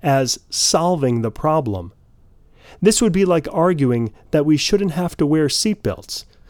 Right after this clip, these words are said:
Cars are the problem of why people die in auto accidents.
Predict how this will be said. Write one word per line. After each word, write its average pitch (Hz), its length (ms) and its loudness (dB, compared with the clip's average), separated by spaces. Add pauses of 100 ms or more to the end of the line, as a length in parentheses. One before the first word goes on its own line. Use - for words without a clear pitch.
(180)
Cars 196 440 2
are 110 140 0
the 95 80 -8
problem 107 540 -2 (960)
of 107 220 -2
why 120 200 0
people 107 320 -2
die 113 220 0
in 104 80 -2
auto 113 240 0
accidents. 101 600 -10